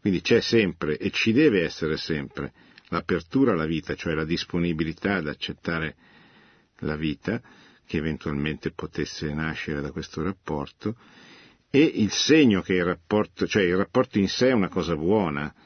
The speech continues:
perché è il segno dell'amore per sempre che l'uomo e la donna, che il marito e la moglie si stanno scambiando. Quello che avveniva probabilmente era perché quel rapporto di cui lei parlava era fa-,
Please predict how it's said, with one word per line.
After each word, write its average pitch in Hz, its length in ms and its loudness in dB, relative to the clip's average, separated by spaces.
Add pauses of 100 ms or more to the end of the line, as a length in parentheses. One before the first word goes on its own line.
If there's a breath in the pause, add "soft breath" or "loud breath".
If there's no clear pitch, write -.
(480 loud breath)
perché 80 260 -2
è 90 40 4
il 92 100 2
segno 110 440 4
dell'amore 85 560 2
per 87 220 -4
sempre 85 580 0
che 80 160 -2
l'uomo 92 400 0
e 80 40 -2
la 85 80 -2
donna, 90 360 -2
che - 100 -10
il 78 60 -4
marito 82 340 -2
e 85 40 -2
la 92 80 -2
moglie 78 420 -2
si - 160 -12
stanno 76 540 -6
scambiando. 71 720 -8
Quello 117 220 2
che 92 200 0 (120)
avveniva 90 720 0
probabilmente 85 960 -2
era 82 200 -2
perché 82 480 -2 (1200 loud breath)
quel 110 380 4
rapporto 98 680 0
di 82 120 -2
cui 101 300 2
lei 90 300 2
parlava 87 840 0
era 98 520 0
fa-, 95 360 -2